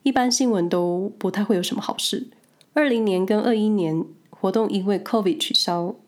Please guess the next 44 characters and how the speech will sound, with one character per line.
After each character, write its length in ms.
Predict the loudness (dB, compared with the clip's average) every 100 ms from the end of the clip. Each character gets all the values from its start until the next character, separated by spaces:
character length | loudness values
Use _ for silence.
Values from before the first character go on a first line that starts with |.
| _
停 220 | 0 2
办 180 | 2 2
两 200 | 0 0
年 160 | 0 2
后 200 | 2 2
的 80 | 0
今 240 | 0 0
天， 380 | 0 0 0 -2 -2
二 140 | 0
零 200 | 0 0 0
二 120 | 0
二 120 | 0
年 240 | 0 -2
参 200 | -2 -2
加 160 | 0 0
人 220 | 0 -2
数 280 | -2 -2 -2
比 180 | -4 -4
一 180 | -2 0
九 160 | 0
年 260 | 0 -2 -2
多 220 | -2 0
了 160 | 0 0
约 200 | 0 -2
五 240 | -2 -2
万 280 | 0 0 -2
人。 320 | -2 -4 -8 -16 _ _ -2
如 160 | 0
同 180 | 2 2
以 160 | 2 2
往， 360 | 0 -2 -6 _ -6
人 240 | 0 0
群 260 | 0 0 2
有 160 | 0 0
各 160 | -2
种 260 | 0 0 0
年 220 | 0 0
龄 240 | 0 0
层， 480 | -4 -6 -8 -8 -12 -16 _ _ _
年 160 | -2 0
轻 160 | 2
人 140 | 2 2
不 80 | 0
说， 440 | 2 2 0